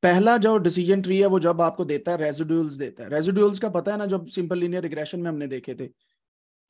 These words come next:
आपका डिस्टेंस जो होता है एक पॉइंट का एक लाइन के साथ,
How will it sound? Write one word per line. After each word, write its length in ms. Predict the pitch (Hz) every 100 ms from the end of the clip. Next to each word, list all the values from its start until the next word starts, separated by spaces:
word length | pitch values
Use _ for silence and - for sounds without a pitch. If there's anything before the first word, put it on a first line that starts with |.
| -
आपका 280 | 165 170 180
डिस्टेंस 440 | 160 - 180 170
जो 160 | 151 151
होता 180 | -
है 80 | 147
एक 120 | 147
पॉइंट 300 | 147 147 147
का 120 | 139 147
एक 160 | 123
लाइन 320 | 143 139 135
के 100 | 131
साथ, 220 | 135 120